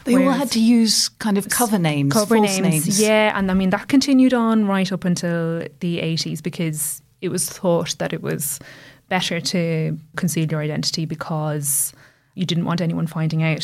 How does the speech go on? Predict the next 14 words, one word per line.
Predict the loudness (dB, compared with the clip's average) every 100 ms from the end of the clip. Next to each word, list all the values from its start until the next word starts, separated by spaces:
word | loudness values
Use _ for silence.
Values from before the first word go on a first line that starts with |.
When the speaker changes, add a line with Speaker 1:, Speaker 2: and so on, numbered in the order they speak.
| -8
Speaker 2:
that | -10
this | -10
had | -8
happened | -8 -6 -4
to | -4
you. | -4 -8 -8 -16 _ _ _ _ _
Then | -4 -2 2
by | 0
the | 0
seventies, | -2 -2 -2 -4 -4 -6 -8 -14 -6
you'd | -4
see | -2 -2
things | 0 -2 -2
like | -4 -4 -6